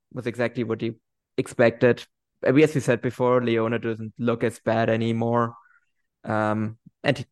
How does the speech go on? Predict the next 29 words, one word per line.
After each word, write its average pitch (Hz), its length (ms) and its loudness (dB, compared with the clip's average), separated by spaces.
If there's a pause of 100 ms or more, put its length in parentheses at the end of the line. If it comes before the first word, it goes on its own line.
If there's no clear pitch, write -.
he 180 160 6
was 151 180 8
solid 117 320 4
here 117 160 2
too. 117 420 -2 (160)
But - 180 -8 (240)
yeah, - 120 -12 (300)
it 110 100 -4
was 113 160 2
a 117 80 6
young 117 200 4
boy 113 140 4
opener 113 340 4
otherwise. 123 640 2 (720)
Then 117 280 6
in 135 80 10
the 156 60 10
next 139 360 4
match, 120 460 2
Ninja 147 300 6
Mac, 117 420 4
Alejandro, 131 640 2
Extreme - 420 -4
Tiger 139 380 0
defeating 113 500 -4
Super 147 360 -2
Crazy, 120 640 -2
Teriyaki, 151 800 0
and 113 100 -6